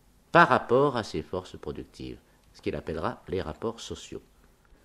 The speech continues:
Marx, et c'est le deuxième point sur lequel je voudrais insister, montre qu'à un certain moment,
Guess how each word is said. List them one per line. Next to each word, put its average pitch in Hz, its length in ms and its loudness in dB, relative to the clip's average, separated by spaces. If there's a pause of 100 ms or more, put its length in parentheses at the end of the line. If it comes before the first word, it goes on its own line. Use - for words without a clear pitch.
(120)
Marx, 113 360 8
et 95 80 2
c'est 90 320 0
le 87 140 -4
deuxième 87 340 0
point 90 160 0
sur 73 160 -6
lequel 76 300 -4
je 76 100 -10
voudrais 71 340 -6
insister, - 480 -2 (2500)
montre 160 520 8 (300)
qu'à 156 220 8
un 156 80 8
certain 156 300 2
moment, 117 420 2